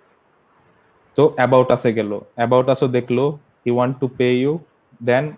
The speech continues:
আহ, মানে he want to pay you for a project, সে click করলো, contact আছে, contact আছে পেজে গেল। So এরকম ভাবে ওয়েবসাইটেরও বিভিন্ন রকমের ফ্লো হতে পারে, mobile app, web অ্যাপ সবকিছুরই ফ্লো হতে পারে। তো এই ফ্লো গুলো অনুযায়ী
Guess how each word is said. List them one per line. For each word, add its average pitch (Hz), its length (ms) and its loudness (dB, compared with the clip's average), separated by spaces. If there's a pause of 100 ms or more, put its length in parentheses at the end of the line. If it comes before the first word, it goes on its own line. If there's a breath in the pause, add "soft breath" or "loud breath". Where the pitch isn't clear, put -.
(800)
আহ, 123 100 0
মানে 117 320 0
he 135 60 -6
want 127 180 -4
to 135 80 -6
pay 123 240 -2
you 131 60 -2 (100)
for 127 100 0
a 123 140 -10
project, 123 280 -4 (680)
সে - 180 -2
click 143 220 -6
করলো, 139 260 -4
contact 127 500 -4
আছে, 123 180 -2
contact 127 440 -4
আছে - 160 -4 (120)
পেজে 110 220 -2
গেল। 98 280 -8 (240)
So 156 160 2 (160)
এরকম 143 380 2
ভাবে 147 200 4
ওয়েবসাইটেরও 143 640 4
বিভিন্ন 127 340 2
রকমের 120 300 0
ফ্লো 120 260 -2
হতে 117 160 -2
পারে, 113 280 -2 (520)
mobile 123 340 2
app, 127 260 0
web 120 200 2
অ্যাপ 123 240 2
সবকিছুরই 139 580 -2
ফ্লো 113 220 0
হতে 101 180 -6
পারে। 101 300 -4 (720)
তো 156 180 -2 (340)
এই 160 240 4
ফ্লো 156 320 4
গুলো 139 500 2 (280)
অনুযায়ী 131 560 -2